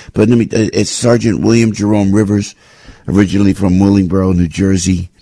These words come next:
and the specialist, uh, Kennedy Layden Sanders, twenty-four, uh, uh, and specialist Brianna Alexandra Moffat, twenty-three years old,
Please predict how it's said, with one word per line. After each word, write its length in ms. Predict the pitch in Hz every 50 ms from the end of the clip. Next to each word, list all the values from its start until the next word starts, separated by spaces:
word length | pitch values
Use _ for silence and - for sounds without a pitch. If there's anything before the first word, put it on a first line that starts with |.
| _ _ _ _ _ _ _ _ _ - - - -
and 240 | 90 90 85 85
the 60 | 87 -
specialist, 680 | - - - 98 92 - - 92 95 85 - - -
uh, 120 | 80 82 78
Kennedy 460 | - - 98 98 95 92 92 90 82
Layden 360 | 85 95 95 92 90 95 82
Sanders, 580 | - - 90 95 92 90 85 92 90 - - - - - - - -
twenty-four, 840 | - 110 107 101 92 87 - - - 98 92 90 92 90 90 - - _ _ _ - - - - - - _ -
uh, 600 | - - - 113 110 98 90 85 - - - - - - _ - - - -
uh, 200 | - 92 87 78 - _
and 280 | - - 85 85 85 76
specialist 640 | - - - - 98 92 - 80 80 85 80 -
Brianna 480 | - 92 92 92 92 92 92 95 87 - - - - - - - - - _ _ _ _ _ - - -
Alexandra 880 | 90 85 85 82 - - 90 87 87 87 82 - 90 87 85 80 -
Moffat, 500 | - 78 85 87 85 - - 67 69 -
twenty-three 560 | - - 82 82 80 71 - - - 78 82
years 280 | 78 78 78 71 67 73
old, 260 | 73 69 64 - -